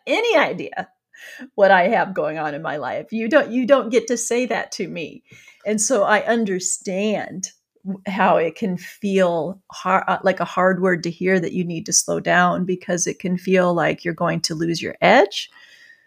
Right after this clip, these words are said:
or you're going to lose your job, or you won't be as productive. But I'm telling you, hand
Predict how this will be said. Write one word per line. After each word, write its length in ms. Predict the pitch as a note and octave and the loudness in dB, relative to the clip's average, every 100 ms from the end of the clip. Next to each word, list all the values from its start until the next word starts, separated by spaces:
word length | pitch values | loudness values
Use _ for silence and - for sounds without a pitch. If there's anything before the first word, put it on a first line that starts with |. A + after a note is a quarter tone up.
| _ - | _ -8
or 60 | E3+ | -4
you're 120 | E3 | -4
going 240 | D#3+ D#3+ F3 | -2 -2 -2
to 120 | E3+ | -2
lose 240 | D#3 E3 | -2 -2
your 100 | D#3 | -2
job, 580 | D3+ G3+ G3 G#3 A3+ A3+ | 2 4 4 4 0 -2
or 80 | E3+ | -4
you 180 | E3+ F3 | -2 -2
won't 220 | E3+ - | -2 -2
be 140 | F3+ E3 | -2 -2
as 140 | D#3 | -4
productive. 840 | - E3 F#3 G#3 - E3 - F3 _ - - - - | -4 -2 0 0 -2 -6 -4 -6 _ -20 -20 -20 2
But 140 | G3 F3 | 4 6
I'm 220 | F#3+ F#3 | 4 0
telling 400 | - C#4 E4+ G#3+ | 0 0 2 2
you, 160 | F#3 | 0
hand 600 | F#3 G#3 G#3+ A#3+ C#4+ C#4 | -2 -2 0 2 2 0